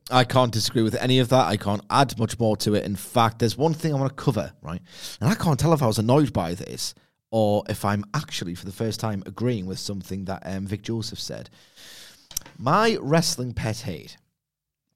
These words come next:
is the bit in the match, right, where the, the veteran character, whether it's a veteran performer or not is irrelevant, the veteran character has a move done to them and rolls out the ring, right?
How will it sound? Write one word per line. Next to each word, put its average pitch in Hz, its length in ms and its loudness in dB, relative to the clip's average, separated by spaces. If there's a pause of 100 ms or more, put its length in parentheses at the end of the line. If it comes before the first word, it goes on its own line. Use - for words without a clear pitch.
(460)
is 104 580 -4 (100)
the 110 140 -8
bit - 380 -2
in 160 100 -6
the 147 80 -4
match, 95 340 -10
right, 92 220 -8
where 98 180 -6
the, 92 420 -8 (100)
the 98 80 -14
veteran 95 640 -2
character, 87 720 -2
whether 98 180 -2
it's 101 120 -4
a 110 60 -8
veteran 127 260 4
performer 107 420 -4
or 95 80 -4
not 92 280 -6
is - 480 -6 (680)
irrelevant, 90 540 -8 (360)
the 95 120 -18
veteran 123 460 2
character 82 800 -6 (300)
has 87 300 -10
a 117 60 -8
move 143 340 2
done 98 200 -6
to - 140 -16
them 80 260 -14 (360)
and 104 220 -12
rolls 113 600 -6
out 107 260 -6
the 95 100 -12
ring, 78 360 -12 (220)
right? 82 280 -14